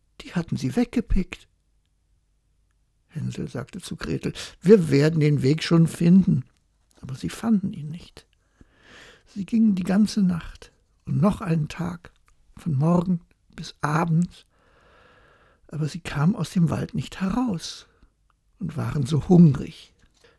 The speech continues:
denn sie hatten nichts als die paar Beeren, die auf der Erde standen. Und weil sie so müde waren, dass die Beine sie nicht mehr tragen wollten,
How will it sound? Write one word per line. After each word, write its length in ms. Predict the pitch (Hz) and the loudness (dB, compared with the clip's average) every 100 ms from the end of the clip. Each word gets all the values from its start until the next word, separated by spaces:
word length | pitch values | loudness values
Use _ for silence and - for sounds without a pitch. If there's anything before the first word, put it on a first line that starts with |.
| _ | _
denn 140 | 156 139 | -10 -8
sie 160 | 135 | -6
hatten 300 | 143 - 139 | -6 -2 2
nichts 580 | 143 196 - - - - | 4 2 -2 -16 -16 -14
als 200 | 254 - | -12 -12
die 100 | - | -12
paar 220 | - - - | -12 -10 -10
Beeren, 640 | 151 208 196 175 147 139 | -6 -2 0 0 -2 -4
die 160 | - 170 | -6 -8
auf 140 | 151 | -10
der 200 | - - | -10 -8
Erde 300 | 190 190 180 | -6 -6 -10
standen. 480 | - - 160 151 - _ _ - - - - | -14 -10 -8 -8 -12 _ _ -20 -20 -20 -14
Und 160 | - 151 | -8 -2
weil 160 | 143 160 | 2 2
sie 80 | |
so 160 | 139 151 | 4 6
müde 480 | 151 202 233 202 135 | 8 8 8 4 -2
waren, 460 | - 113 131 135 - - - - - | -6 -6 -6 -8 -10 -20 -20 -20 -20
dass 160 | - - | -16 -10
die 120 | 170 | -8
Beine 460 | 147 147 190 208 143 | -4 0 2 2 0
sie 120 | 180 | 0
nicht 260 | 160 - | -2 -2
mehr 140 | - 135 | -6 -6
tragen 600 | - - 170 180 190 151 | -8 -4 -2 -2 -2 -2
wollten, 400 | 147 151 - | -2 -2 -4